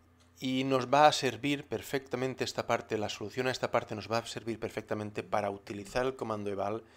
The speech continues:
en su uso principal. Es un comando mu-, muy... es fácil de entenderlo al principio, no tiene...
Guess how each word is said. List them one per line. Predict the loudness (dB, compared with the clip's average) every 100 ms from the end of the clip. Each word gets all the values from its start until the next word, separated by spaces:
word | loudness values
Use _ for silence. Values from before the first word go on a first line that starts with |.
| -20 -20 -20 -20 _ _
en | -4 -4 -4
su | -6 -4 -2 0
uso | -2 0 -2 0
principal. | -6 -6 -8 -4 -2 -4
Es | -6
un | -2
comando | 2 2 2
mu-, | -2 -4 -8 -14 -20 -14 -14 -6
muy... | -2 0 2
es | 2
fácil | 2 0 0
de | -2
entenderlo | 0 0 2 2
al | 0
principio, | -2 -4 -2 -2
no | -2 -4
tiene... | -4 -2 -4